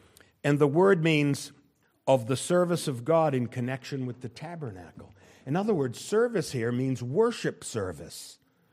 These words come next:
Again, it has an emphasis different from the way we normally use it.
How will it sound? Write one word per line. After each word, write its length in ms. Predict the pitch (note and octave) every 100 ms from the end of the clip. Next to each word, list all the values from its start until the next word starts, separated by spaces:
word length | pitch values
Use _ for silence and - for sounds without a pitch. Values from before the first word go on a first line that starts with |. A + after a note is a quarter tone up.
| _ _ -
Again, 300 | D3+ F3+ B3
it 100 | A3
has 220 | E3 C#3
an 100 | D3+
emphasis 540 | D#3+ D#3+ D#3+ - C#3+ B2
different 500 | A#2 G#3+ E3+ D3+ -
from 220 | D#3 C#3
the 80 | C#3
way 220 | D#3 D3+
we 120 | D3+
normally 440 | D3 D3 D3 D3+
use 260 | F3 A3+ C#3+
it. 100 | A2+